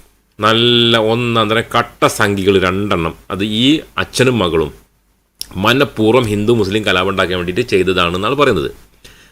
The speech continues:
അപ്പോൾ ഇതൊക്കെ ഇങ്ങനെ just ഒരു പോസ്റ്റിൽ വന്ന് പോകാന്നല്ലാതെ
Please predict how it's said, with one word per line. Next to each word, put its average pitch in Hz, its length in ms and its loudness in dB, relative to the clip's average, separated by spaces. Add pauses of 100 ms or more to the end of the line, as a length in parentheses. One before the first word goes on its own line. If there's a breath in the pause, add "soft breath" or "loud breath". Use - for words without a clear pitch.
(120)
അപ്പോൾ 107 140 0
ഇതൊക്കെ 139 260 2
ഇങ്ങനെ 160 160 4
just 147 260 4
ഒരു 151 140 4
പോസ്റ്റിൽ 139 340 4
വന്ന് 156 200 4
പോകാന്നല്ലാതെ 120 760 2